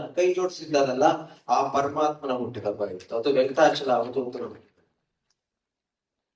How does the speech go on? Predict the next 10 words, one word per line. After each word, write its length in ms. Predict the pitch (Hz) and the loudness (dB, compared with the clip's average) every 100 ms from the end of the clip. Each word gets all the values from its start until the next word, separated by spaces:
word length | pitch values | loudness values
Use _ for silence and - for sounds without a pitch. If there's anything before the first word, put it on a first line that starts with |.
| _ _ _ _ _ - | _ _ _ _ _ 2
ಅದಕ್ಕೆ 320 | 180 196 196 | 2 2 2
ನೀವೆಲ್ಲರೂ 500 | 170 156 147 160 151 | 2 2 2 2 0
ಸಾಕ್ಷಿಭೂತರಾಗಿ 960 | 147 123 - 147 135 120 - - - _ _ _ _ _ _ _ _ _ _ _ _ | 0 0 0 -2 -2 -4 -8 -14 -14 _ _ _ _ _ _ _ _ _ _ _ _
ನಮಗೆ 340 | 113 135 160 170 - - - _ _ _ _ _ _ _ _ _ _ 139 | 2 6 8 8 6 0 -6 _ _ _ _ _ _ _ _ _ _ 6
ನಿನ್ನೆ 240 | 156 185 | 6 8
ಮುಂದೆಯಿಂದ 560 | 185 170 170 170 156 160 143 - - - _ _ _ _ _ _ _ _ _ _ _ - | 4 4 2 2 4 6 8 6 0 -10 _ _ _ _ _ _ _ _ _ _ _ 4
ನಾವು 160 | 143 151 | 8 10
ನೋಡ್ತಾ 320 | 151 165 175 | 8 8 6
ಇದ್ವಿ, 240 | 160 156 - _ _ _ _ - | 2 2 -6 _ _ _ _ 4
ವರ್ಧಂತೋತ್ಸವ 840 | 139 180 180 180 165 160 165 151 | 6 6 4 6 4 4 6 8